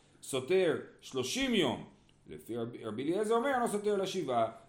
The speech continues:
תנא קמא אומר, "סותר שלושים יום". למה הוא סותר שלושים יום? כי זה אחרי הנזירות שלו, כי הוא לא יכול לגלח אם אין לו שלושים יום, צריך שיהיה לו שערות,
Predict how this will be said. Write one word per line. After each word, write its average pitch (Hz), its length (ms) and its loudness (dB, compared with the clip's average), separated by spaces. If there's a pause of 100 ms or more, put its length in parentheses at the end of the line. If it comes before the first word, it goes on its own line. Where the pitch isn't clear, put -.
(140)
תנא 156 220 0
קמא 247 240 4
אומר, 233 220 4
"סותר 208 260 0
שלושים 214 420 -2
יום". 165 160 4
למה 190 160 4
הוא 202 80 0
סותר 185 240 -2
שלושים 160 380 -2
יום? 151 260 2 (280)
כי 147 100 -4
זה 165 100 4
אחרי 208 200 4
הנזירות 156 440 2
שלו, 139 300 -2 (160)
כי - 80 -4
הוא 180 80 2
לא 214 60 4
יכול 247 280 4
לגלח 233 720 6 (240)
אם 196 180 0
אין 214 200 0
לו 202 120 2
שלושים 180 420 -2
יום, 147 280 2 (220)
צריך 190 320 0
שיהיה 214 220 2
לו 220 120 2
שערות, 196 720 2